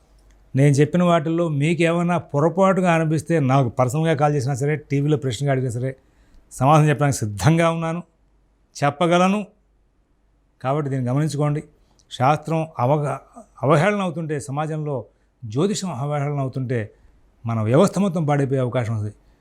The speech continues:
వ్యవస్థలో ఈ జ్యోతిషం మూలంగా వైదిక పనులు పెరుగుతున్నాయి. ఇదే జ్యోతిషం అవహేళన అయినప్పుడు వైదిక వాంగ్మయానికి మొత్తానికి కూడా మచ్చ వచ్చే అవకాశం ఉంది.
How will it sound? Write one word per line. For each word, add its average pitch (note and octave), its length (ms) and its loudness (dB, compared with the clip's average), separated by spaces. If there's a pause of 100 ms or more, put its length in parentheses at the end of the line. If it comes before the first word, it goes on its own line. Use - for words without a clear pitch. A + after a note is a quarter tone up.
(220)
వ్యవస్థలో D#3 760 2 (480)
ఈ C#3 100 2
జ్యోతిషం D#3 420 2
మూలంగా D#3+ 520 4 (360)
వైదిక D#3 320 4
పనులు E3 440 2
పెరుగుతున్నాయి. D#3+ 680 4 (640)
ఇదే F3 240 4
జ్యోతిషం F3 360 -2
అవహేళన D#3 460 0
అయినప్పుడు D#3 480 -2 (500)
వైదిక D#3 360 4
వాంగ్మయానికి D3 800 2
మొత్తానికి A#3 520 2
కూడా G3 380 2
మచ్చ C3+ 360 -4
వచ్చే E3 280 -4
అవకాశం D3 420 0
ఉంది. A#2 260 -2